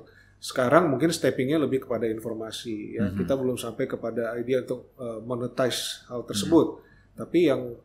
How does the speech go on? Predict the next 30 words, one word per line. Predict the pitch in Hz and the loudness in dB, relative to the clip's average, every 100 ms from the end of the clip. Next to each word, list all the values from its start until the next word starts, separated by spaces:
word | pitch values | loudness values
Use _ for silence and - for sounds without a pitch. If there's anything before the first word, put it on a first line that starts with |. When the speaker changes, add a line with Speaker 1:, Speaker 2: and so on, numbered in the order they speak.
| _ _ | _ _
Speaker 1:
pertama | 135 - 123 123 | -6 -4 -4 -2
itu | 120 175 | -2 2
adalah | 143 123 160 160 131 | 2 4 4 2 -4
untuk | 120 156 143 | -2 -2 -2
mendukung, | 123 117 117 156 156 156 | -6 -4 -2 -2 -2 -4
eh, | 120 113 | -8 -6
kelancaran | 123 120 117 117 120 123 | -6 -6 -6 -8 -8 -10
informasi | 113 113 110 113 - 120 | -12 -10 -10 -8 -8 -4
tadi, | 143 131 113 - | -2 0 -2 0
flow | 131 120 | 2 2
of | 113 | 0
Speaker 2:
Mhm. | 120 | -4
Speaker 1:
information. | 117 120 120 123 123 101 - _ _ _ _ _ | -6 -8 -6 -2 -2 -4 -10 _ _ _ _ _
Dan | 123 131 127 127 - | 4 6 6 0 -10
digitalisasi | - 131 127 139 127 123 113 131 | -6 -2 0 2 2 0 0 2
itu | |
harus | 196 165 131 - | 4 4 2 -2
harmonize | 127 127 127 151 | -2 -2 0 0
antara | 151 123 123 123 | 0 -2 -2 -2
terminal | 120 120 127 165 | -4 -2 -2 -2
dengan, | 127 120 147 196 - _ _ _ _ _ _ - | -4 -4 -4 -4 -12 _ _ _ _ _ _ -6
eh, | 123 120 120 120 117 | -2 0 -2 -4 -2
car | 123 123 | 0 2
makers. | 131 - 127 113 107 | 0 2 2 2 2
Speaker 2:
Car | 104 | 2
makers, | 101 98 98 92 | 2 4 6 6
Speaker 1:
Jadi, | 98 87 | 4 0
Speaker 2:
ya. | 80 - - | -4 -12 -20
Speaker 1:
komunikasi, | - 131 127 131 - 120 - 156 160 | -8 -4 0 2 2 2 2 2 6
eh, | 135 127 127 127 123 123 123 | 8 6 4 4 4 2 0